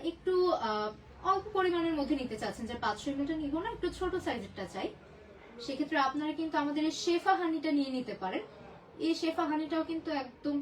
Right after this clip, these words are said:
প্রিমিয়াম কোয়ালিটি। এটা আমাদের ইম্পোর্টেড হচ্ছে দুবাই থেকে। আড়াইশো এমএল এর একটা ছোট প্যাকেজে পাচ্ছেন। এটা হান্ড্রেড পার্সেন্ট ন্যাচারাল হানি। এটার কালারটা যদি দেখেন, প্যাকেজিংটা যদি দেখেন, দেখলেই কিন্তু বোঝা যাচ্ছে ইনশাআল্লাহ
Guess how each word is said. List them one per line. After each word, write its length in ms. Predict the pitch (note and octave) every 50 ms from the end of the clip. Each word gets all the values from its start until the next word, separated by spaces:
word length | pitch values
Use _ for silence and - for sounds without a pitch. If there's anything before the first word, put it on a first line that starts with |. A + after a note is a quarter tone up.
| C#4 -
প্রিমিয়াম 400 | D#4+ D#4+ E4+ F#4 G4 G4 G4 F#4 -
কোয়ালিটি। 400 | - - A3+ G#3+ G3+ G3 - F4 B4 - - - - - - - - G#3+
এটা 120 | A3+ A#3+ B3+ B3 B3
আমাদের 460 | B3 B3 B3+ A#3 B3 B3 B3+ A#3 - B3+
ইম্পোর্টেড 360 | B3+ C4+ C#4+ C#4+ D4 D#4+ D#4 - E4
হচ্ছে 260 | E4 D#4+ - F4+ E4+
দুবাই 420 | C4 A#3 D4 D4 D#4 D#4+ F4 F4+ E4+ -
থেকে। 200 | C#4 - - - - - - - - - - - -
আড়াইশো 400 | - A3 G#3+ A#3 B3+ C4+ - E4 D#4+ D#4
এমএল 160 | D#4 D#4+ D#4+
এর 100 | E4 E4
একটা 220 | E4 D#4 - E4+ D#4+ D#4+ - -
ছোট 200 | - D#4+ C#4+ C#4+
প্যাকেজে 400 | D#4 - C#4+ C#4 C#4 D4+ - D#4 D4 B3+
পাচ্ছেন। 300 | - C#4+ - - F#4+ G#4+ - -
এটা 120 | D4 D#4 D4+ C4+
হান্ড্রেড 220 | B3 A#3+ A#3 - -
পার্সেন্ট 300 | B3 B3 A#3+ - C#4+ C4
ন্যাচারাল 480 | A3+ G3 G3 G3+ G3+ - - C#4+ C#4+ D4
হানি। 240 | C#4+ C4 B3 D4+ - - - - - - - - - - - - A3
এটার 180 | G#3+ - B3+ B3 -
কালারটা 560 | B3 A#3 A3+ A3+ A#3+ A#3+ A#3+ - C#4 C4+ C4 C4+
যদি 180 | C#4 C4+ A#3+ C4+
দেখেন, 380 | - - A#3+ - - - F#3 F3+ - -
প্যাকেজিংটা 640 | A3+ A3+ A3 - D4 C4+ D4+ D4+ C#4+ D#4 D4+ C#4+
যদি 240 | C4+ C4 G#3+ A3 A3
দেখেন, 320 | F#3+ F3+ - - - E4+ - - - - - - - - - - -
দেখলেই 320 | A#3+ C4+ C#4 C4+ D#4 D#4+ D4+
কিন্তু 140 | D#4+ D4+ E4 - A3
বোঝা 160 | G#3+ A3 A3+
যাচ্ছে 320 | G#3 G#3 - - - - - - - - - - - C4 A#3
ইনশাআল্লাহ 460 | A#3 - C#4 A#3 G3+ F#3+ A3 B3+